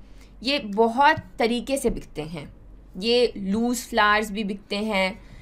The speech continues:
ये इनकी जो कलमें हैं, स्टेम है वो भी बिकती है, इनके सीड्स भी बिकते हैं, इनका जो पॉट में as in a flower pot जो है उसको वैसे प्लांट के तौर पे भी बेचा जाता है। है,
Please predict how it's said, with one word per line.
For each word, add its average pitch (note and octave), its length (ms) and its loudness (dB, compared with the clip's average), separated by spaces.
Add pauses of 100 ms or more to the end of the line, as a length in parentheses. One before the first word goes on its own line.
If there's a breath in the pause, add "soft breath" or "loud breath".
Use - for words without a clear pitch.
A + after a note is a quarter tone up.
(160 loud breath)
ये A3+ 160 4
इनकी A3 400 -2
जो A3 100 0
कलमें G#3 520 2
हैं, G3 500 -2
स्टेम G#3+ 380 0
है G#3+ 140 0
वो F#3+ 140 2
भी F#3+ 100 -4
बिकती G3+ 360 -6
है, G3+ 180 0
इनके G3 360 -2
सीड्स G3 520 -4
भी F#3+ 160 -4
बिकते G3 360 -6
हैं, G3 400 -2 (340 loud breath)
इनका A3 420 6
जो G3 420 0
पॉट A3 500 4
में G3 240 2
as F#3+ 180 2
in G#3 100 0
a G#3 120 0
flower G3 420 6 (100)
pot F#3+ 160 6
जो F#3+ 160 -6
है G3+ 200 -4
उसको G#3 420 -2
वैसे F3 340 -4
प्लांट E3 400 -2
के - 80 -10
तौर D#3+ 200 -2
पे D#3 120 -6
भी G3 260 -2
बेचा D#3+ 320 -2
जाता - 300 -10
है। D#3+ 300 -6 (220 soft breath)
है, - 240 -8